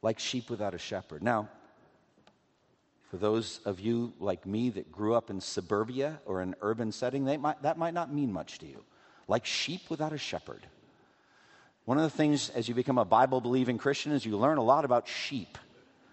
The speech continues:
All right? I haven't been around sheep. I've been to petting zoos a few times in my life. That's been about it. But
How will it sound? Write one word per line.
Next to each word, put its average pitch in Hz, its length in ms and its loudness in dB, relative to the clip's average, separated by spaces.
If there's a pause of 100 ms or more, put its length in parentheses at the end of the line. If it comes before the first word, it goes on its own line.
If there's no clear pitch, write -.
(480)
All 87 120 2
right? 120 260 6 (760)
I 135 120 6
haven't 175 220 4
been 175 160 6
around 165 260 6
sheep. - 340 -4
I've 113 140 2
been 156 140 4
to 185 80 0
petting 156 440 2
zoos 143 320 0
a 117 60 -2
few 127 260 -4
times 82 380 -6
in 82 80 -6
my 85 100 -2
life. 87 220 0
That's 120 160 0
been 151 180 0
about 120 440 2
it. - 340 -8 (1400)
But 160 200 4